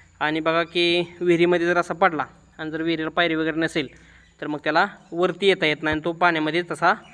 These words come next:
बरेच दिवस राहतो. आता बघा की बरेच दिवस उपाशी राहण्याचं कारण काय असतं बघा की सापांना टेम्परेचर मेंटेन करण्यासाठी एनर्जी लागत नसते, त्यामुळं साप बरेच दिवस उपाशी राहू शकतात बघा.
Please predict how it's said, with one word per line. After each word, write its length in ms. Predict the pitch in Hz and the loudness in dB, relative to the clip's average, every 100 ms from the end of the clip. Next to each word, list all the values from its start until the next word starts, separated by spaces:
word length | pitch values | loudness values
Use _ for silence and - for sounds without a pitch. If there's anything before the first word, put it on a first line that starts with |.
| - - _ | -20 -20 _
बरेच 280 | 156 151 156 | -6 -4 -2
दिवस 320 | 156 170 170 - - - | -2 -2 -6 -14 -20 -6
राहतो. 440 | 165 165 165 175 - - _ _ _ 151 | -4 -2 -2 -4 -6 -18 _ _ _ -8
आता 140 | 170 | -2
बघा 200 | 180 190 | 2 2
की 160 | 185 196 | 0 -2
बरेच 240 | 185 190 | 0 2
दिवस 220 | 202 202 | 2 2
उपाशी 340 | 190 190 196 208 | 0 -4 0 0
राहण्याचं 280 | 202 185 175 | 2 0 0
कारण 200 | 196 175 | 0 0
काय 100 | 180 | -2
असतं 200 | - 165 | -2 0
बघा 160 | 160 | 0
की 260 | 160 170 185 190 - - | 0 -4 -6 -6 -10 0
सापांना 420 | 190 196 202 151 139 - _ _ _ _ | 2 2 0 0 -4 -16 _ _ _ _
टेम्परेचर 440 | 208 202 185 185 202 | 0 2 0 0 0
मेंटेन 300 | 208 190 185 | 0 0 -2
करण्यासाठी 420 | 190 175 175 180 | -2 -2 -2 0
एनर्जी 300 | 180 160 160 | 0 0 0
लागत 220 | 170 151 | 0 -2
नसते, 280 | 151 151 131 - _ _ - - | -6 -10 -14 -18 _ _ -20 -8
त्यामुळं 280 | 160 151 151 | -6 -4 -6
साप 220 | 143 175 - - - _ - | 0 0 0 -10 -20 _ -8
बरेच 360 | 160 165 165 160 | -4 -2 -2 -2
दिवस 280 | 160 196 - | -2 -2 -6
उपाशी 340 | 151 160 170 | -8 -6 -2
राहू 140 | 165 165 | -2 -2
शकतात 280 | 180 156 | -4 -4
बघा. 220 | 151 147 | -2 -2